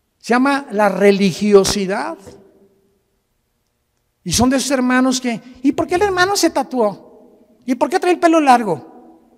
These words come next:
¿Y por qué trae ese vestido tan caro, la hermana?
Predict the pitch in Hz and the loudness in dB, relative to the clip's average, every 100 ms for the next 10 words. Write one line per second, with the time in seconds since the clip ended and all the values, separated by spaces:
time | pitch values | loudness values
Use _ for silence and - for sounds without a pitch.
0 | _ _ - 247 262 320 359 359 349 311 | _ _ -8 -4 -4 -4 0 2 2 -2
1 | 262 277 302 294 240 233 214 156 - 196 | -4 -6 -6 -6 -6 -2 -2 -4 -14 -6
2 | 196 185 196 190 180 | -4 -4 -6 -6 -8